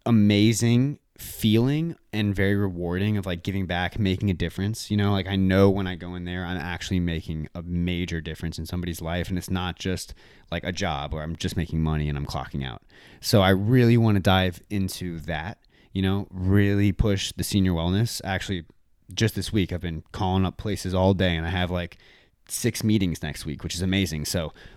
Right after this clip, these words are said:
looking to expand there. <laughs> But yeah, man, my mission is just to make the world a healthier place,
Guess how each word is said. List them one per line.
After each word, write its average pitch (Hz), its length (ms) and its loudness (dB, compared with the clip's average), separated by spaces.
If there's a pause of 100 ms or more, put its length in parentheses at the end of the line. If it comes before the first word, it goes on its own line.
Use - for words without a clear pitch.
looking 170 260 2
to 185 60 10
expand 151 460 4
there. 151 340 2
<laughs> 131 360 2 (460)
But 104 100 4
yeah, 110 200 4
man, 90 560 0
my 98 240 0
mission 98 340 2
is 85 140 0
just 90 140 -6
to 98 80 -4
make 87 160 0
the 92 80 -2
world 85 180 -2
a 85 60 -8
healthier 82 260 -6
place, 87 500 -6